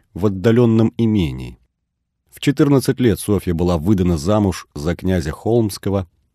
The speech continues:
но вскоре овдовела и пропала то ли в монастыре, то ли в затворничестве.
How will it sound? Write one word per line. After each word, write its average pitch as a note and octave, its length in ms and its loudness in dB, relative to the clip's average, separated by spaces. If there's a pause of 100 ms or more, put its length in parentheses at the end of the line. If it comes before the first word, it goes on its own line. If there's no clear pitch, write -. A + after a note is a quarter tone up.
(240)
но G2+ 120 0
вскоре C3+ 360 2
овдовела G#2+ 480 2
и F#2+ 180 -4
пропала F#2 540 -2
то B2+ 140 -4
ли A2 100 0
в D2+ 60 -6
монастыре, G2 680 -4 (240)
то - 100 -4
ли F2 80 -2
в D2 80 -6
затворничестве. F2 960 -4